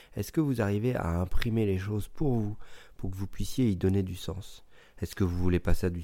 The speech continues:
du salariat au, à l'entrepreneuriat ? Est-ce que, euh, vous voulez aller vers de l'introspection pour savoir quand il se passe ça, qu'est-ce qui se passe en vous, pour pouvoir le faire d'abord évoluer en vous,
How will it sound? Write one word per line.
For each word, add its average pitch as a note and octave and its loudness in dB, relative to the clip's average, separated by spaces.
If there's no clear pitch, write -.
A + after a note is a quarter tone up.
du F#2+ -4
salariat F2+ 2
au, F2 0
à F#2 2
l'entrepreneuriat ? G#2+ 2
Est-ce F#2+ -2
que, G#2+ 2
euh, F2 0
vous F#2+ 0
voulez G2+ 4
aller F#2+ 4
vers F2+ 2
de F2+ 0
l'introspection F#2+ 0
pour - 8
savoir F#2 -2
quand A2+ -2
il - -18
se - -16
passe G3 0
ça, G2 -2
qu'est-ce F#2+ -6
qui F#2+ -8
se F2+ -12
passe F#2+ -2
en B2 0
vous, A#2 -2
pour - -6
pouvoir F#2 0
le F#2 2
faire E2+ -4
d'abord A#2 4
évoluer F#2 2
en F2 0
vous, C3 -2